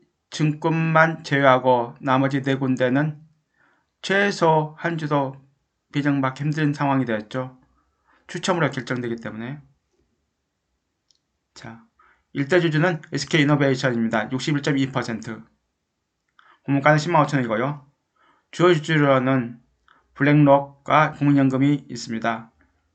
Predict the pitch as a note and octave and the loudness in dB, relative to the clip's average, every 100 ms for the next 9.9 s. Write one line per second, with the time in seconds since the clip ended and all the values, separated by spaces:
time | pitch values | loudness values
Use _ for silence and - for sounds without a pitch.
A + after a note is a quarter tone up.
0 | _ _ _ _ C#3 D#3 E3 D#3+ E3 - | _ _ _ _ 0 0 0 -4 -6 -10
1 | _ _ _ _ - D#3 G#3+ E3 F3 E3+ | _ _ _ _ -6 -2 4 6 6 2
2 | D#3+ F3+ E3 D3+ C#3 C3 C#3+ E3+ D#3 - | 0 -4 -2 -2 0 0 0 -2 -6 -4
3 | C#3 C#3+ C3 B2+ B2+ A2+ - - _ - | -2 0 0 -2 -2 -6 -14 -20 _ -4
4 | D3+ D3+ F#3 F#3 - _ D#3 D#3+ - F#3+ | -4 -2 0 0 -2 _ -4 -4 -4 -4
5 | F3 D#3 F3 D#3+ D#3 C#3+ B2 D3 D#3+ C3 | 0 2 2 2 -2 -2 0 0 -2 -6
6 | A2+ - - _ - E3 E3 E3 - B2+ | -10 -14 -20 _ -6 -4 -2 -2 0 2
7 | C#3+ D#3+ - C3 C3 C3+ B2+ C3 B2+ C3 | 2 -2 -6 -6 -4 -2 0 -2 -6 -4
8 | D3+ C#3 C3 B2+ C3 B2 C#3 D#3+ D#3+ - | -2 -2 -2 -2 -2 0 0 -2 -6 -18
9 | _ _ _ _ - A3+ - G#3+ - | _ _ _ _ -6 -6 -4 -8 -8